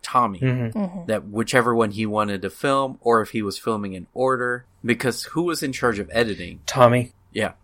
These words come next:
Speaker 1: so, so everybody thought, like, uh, probably a lot of the stuff was gonna be fixed in post.
Speaker 2: Yeah.
Speaker 1: And then they're like, "Wait, we filmed all that in order? How was that in order?"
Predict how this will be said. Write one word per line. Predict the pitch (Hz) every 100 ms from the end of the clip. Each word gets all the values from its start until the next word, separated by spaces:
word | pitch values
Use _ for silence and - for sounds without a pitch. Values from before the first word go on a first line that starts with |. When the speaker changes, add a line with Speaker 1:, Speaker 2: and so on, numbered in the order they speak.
| _
Speaker 1:
so, | - - 95 87 _ _
so | - - 139
everybody | 135 151 165 135
thought, | 120 135 131
like, | 110 101
uh, | 107
probably | - 151 170
a | 110
lot | 110 120
of | 110
the | 107
stuff | - 120
was | 113 -
gonna | 110
be | 107
fixed | 98 113 - 110
in | 92
post. | - 107 95 - - -
Speaker 2:
Yeah. | 107 -
Speaker 1:
And | 104
then | 110
they're | 113 113
like, | 107 -
"Wait, | 113 113 95
we | 107 117
filmed | - 120 98
all | 110 113
that | 110 110 110
in | 104
order? | 107 107 117 147
How | 131 123
was | 131
that | 123 117
in | 107
order?" | 104 113 101 90